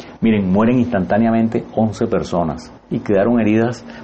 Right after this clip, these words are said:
varias decenas. En total terminaron muriendo entre cincuenta y sesenta personas. Pero el zar y su familia justo no habían entrado, se habían retrasado un poquito y no habían entrado, entonces la explosión tampoco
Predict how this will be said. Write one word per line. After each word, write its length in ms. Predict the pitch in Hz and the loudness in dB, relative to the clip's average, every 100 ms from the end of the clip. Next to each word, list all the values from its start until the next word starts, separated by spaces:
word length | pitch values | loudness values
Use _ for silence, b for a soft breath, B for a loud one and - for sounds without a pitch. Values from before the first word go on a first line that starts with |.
| - | -2
varias 380 | 101 120 123 | 2 4 4
decenas. 440 | 113 85 98 85 76 | 2 0 0 0 -2
En 80 | 78 | -4
total 300 | 92 104 110 | -2 0 0
terminaron 400 | 135 110 101 117 | 0 0 2 2
muriendo 300 | 95 95 113 | 2 2 0
entre 160 | 107 | -2
cincuenta 420 | 92 92 92 98 | -2 -2 0 -2
y 40 | 107 | -2
sesenta 360 | 92 90 87 | -2 -2 -2
personas. 440 | 92 73 - 71 - B B B B - | -2 -4 -4 -4 -6 B B B B -2
Pero 200 | 131 127 | 2 4
el 80 | 127 | 2
zar 260 | - 147 | 2 0
y 60 | 143 | 2
su 120 | 135 | 0
familia 380 | 117 117 123 120 | 0 2 4 0
justo 480 | - 151 - - - | 0 -2 -2 -6 -4
no 120 | 120 110 | 0 2
habían 240 | 110 104 | 2 0
entrado, 380 | 101 - 78 - | -4 0 0 0
se 140 | - | -2
habían 200 | 90 101 | -2 0
retrasado 400 | 110 95 90 101 | -2 -2 0 2
un 80 | 107 | 2
poquito 440 | 113 117 117 120 - | 0 0 -2 -4 -2
y 100 | 120 | -2
no 100 | 104 | 2
habían 200 | 104 110 | 2 2
entrado, 340 | 107 107 110 | 0 2 2
entonces 340 | 117 101 92 107 | 2 -2 -2 0
la 120 | 101 | 0
explosión 680 | 87 - 92 90 92 101 113 B B B _ - | -4 -6 -4 0 0 0 -2 B B B _ -4
tampoco 640 | 95 90 110 104 - 113 | -2 0 0 0 0 -2